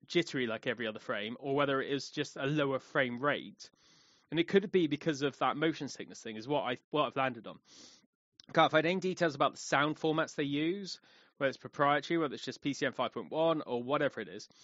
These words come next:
<coughs> It sounded fine. Um, but there were certain times where I was just like, "Oh, that's weird." Or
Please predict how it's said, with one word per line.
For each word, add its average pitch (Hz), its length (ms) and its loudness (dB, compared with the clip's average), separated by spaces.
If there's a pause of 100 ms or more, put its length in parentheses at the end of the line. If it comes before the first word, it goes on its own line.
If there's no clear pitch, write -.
(720)
<coughs> - 320 10 (220)
It 180 200 8
sounded 180 400 2
fine. 135 420 -2 (960)
Um, 156 180 8
but 160 80 4
there 185 60 4
were 165 40 2
certain 208 320 2
times 170 320 4
where 156 120 4
I - 20 4
was 139 120 0
just - 180 -6
like, 135 180 0 (460)
"Oh, 139 180 4
that's 131 300 2
weird." 117 240 0
Or 127 260 2